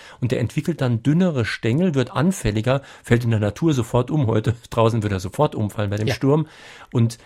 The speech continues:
Speaker 1: das ist ja auch wie eine Art Streicheln, wenn mal so ein bisschen Wind ist, mal ein bisschen jemand vorbeistreift.
Speaker 2: Das ist tatsächlich so. Das Streicheln ist für die Pflanze Wind. Das ist mechanische Beanspruchung und sie reagiert dann auf dieses Streicheln, wie,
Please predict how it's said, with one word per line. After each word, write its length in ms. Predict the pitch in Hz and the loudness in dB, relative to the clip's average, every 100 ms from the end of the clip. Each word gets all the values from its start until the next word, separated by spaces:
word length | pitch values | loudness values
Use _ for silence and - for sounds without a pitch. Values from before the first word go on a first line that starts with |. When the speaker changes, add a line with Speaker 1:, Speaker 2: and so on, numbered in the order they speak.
| - | -10
Speaker 1:
das 100 | - | -6
ist 140 | 185 - | -4 -2
ja 80 | - | 0
auch 140 | 165 | 0
wie 60 | 165 | 0
eine 120 | 131 | 0
Art 180 | 98 92 | 0 -2
Streicheln, 540 | - 95 92 92 101 | -4 -4 -4 -4 -4
wenn 80 | 92 | -2
mal 100 | 92 | -2
so 60 | 92 | -2
ein 60 | |
bisschen 320 | 98 - 92 | -4 -4 -4
Wind 260 | 104 110 107 | 0 2 0
ist, 140 | 95 | -4
mal 80 | 101 | -6
ein 80 | 90 | -6
bisschen 280 | 92 - 92 | -8 -8 -8
jemand 240 | 92 92 | -6 -8
vorbeistreift. 920 | - 95 92 90 - 90 95 101 - - - - - - - | -10 -6 -6 -6 -10 -12 -14 -16 -20 -20 -20 -20 -20 -20 -16
Speaker 2:
Das 100 | 135 | -10
ist 60 | - | -6
tatsächlich 440 | 120 135 - 120 | -6 -6 -10 -10
so. 160 | - 90 | -10 -10
Das 220 | 92 - | -10 -12
Streicheln 640 | - 113 147 156 160 139 117 - - _ - | -12 -6 -6 -4 -4 -4 -8 -18 -20 _ -2
ist 220 | 202 - | -2 -2
für 140 | - | -4
die 100 | 123 | -4
Pflanze 560 | 120 - 131 127 123 110 - _ _ | -4 -2 0 2 2 0 -4 _ _
Wind. 380 | 110 113 90 - | 0 0 0 -8
Das 140 | 107 | -8
ist 140 | 113 - | -6 -8
mechanische 560 | 95 - 123 139 110 | -6 -6 -4 -4 -6
Beanspruchung 640 | 101 104 131 - - 113 117 | -10 -8 -10 -10 -10 -8 -6
und 140 | 107 | -8
sie 100 | - | -8
reagiert 640 | 107 104 87 - 131 123 110 | -10 -8 -10 -6 -6 -4 -6
dann 180 | 117 | -6
auf 220 | 117 117 - | -6 -8 -10
dieses 360 | 110 113 104 | -12 -12 -12
Streicheln, 960 | - - - - 127 - 143 143 139 107 | -14 -14 -14 -10 -8 -4 0 2 0 -2
wie, 420 | 113 127 139 131 | -6 -4 -4 -6